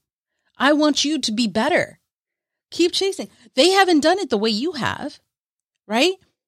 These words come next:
First came Microsoft, then came Apple.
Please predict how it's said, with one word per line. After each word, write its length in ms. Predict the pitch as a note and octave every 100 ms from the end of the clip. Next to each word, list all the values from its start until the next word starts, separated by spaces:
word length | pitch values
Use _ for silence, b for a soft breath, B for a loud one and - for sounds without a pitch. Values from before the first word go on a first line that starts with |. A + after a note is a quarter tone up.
| _
First 320 | - D4 -
came 220 | - C#4
Microsoft, 760 | B3 C4 C4+ - D3 - - - _ _
then 460 | D#3+ G3+ A#3 B3
came 280 | A3+ A#3 A3
Apple. 440 | G#3+ G#3 E3 -